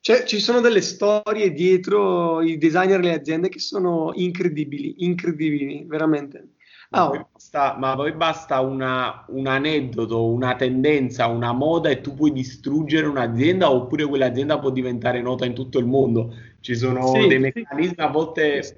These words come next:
Speaker 2: poco razionali e più di, diciamo, di, di fenomeni di massa.
Speaker 1: Sì, esatto, esatto. Ma poi ci sono anche prodotti che sono nati così, magari per un'esigenza proprio del designer.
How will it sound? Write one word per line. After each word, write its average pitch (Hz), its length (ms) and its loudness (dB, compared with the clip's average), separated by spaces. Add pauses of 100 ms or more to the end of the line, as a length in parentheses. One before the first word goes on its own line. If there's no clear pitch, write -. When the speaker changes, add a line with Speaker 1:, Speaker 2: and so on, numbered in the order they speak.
Speaker 2:
poco 175 320 0
razionali 165 1200 -2
e 131 120 -8
più 143 300 -6
di, 139 580 -6 (520)
diciamo, 123 460 0
di, 123 440 -6
di 127 140 -4
fenomeni 135 520 -2
di 123 120 -6
massa. 117 580 -8 (640)
Speaker 1:
Sì, 202 260 4
esatto, 156 720 -2
esatto. 147 580 -4
Ma 185 140 2
poi 208 140 2
ci 214 80 -2
sono 254 160 -2
anche 233 200 2
prodotti 180 920 -2
che 190 140 -4
sono 185 300 2
nati 170 1000 2
così, 185 540 0 (400)
magari 196 380 2
per 233 120 -2
un'esigenza 190 540 0
proprio 175 220 -4
del 156 180 -2
designer. 147 580 -2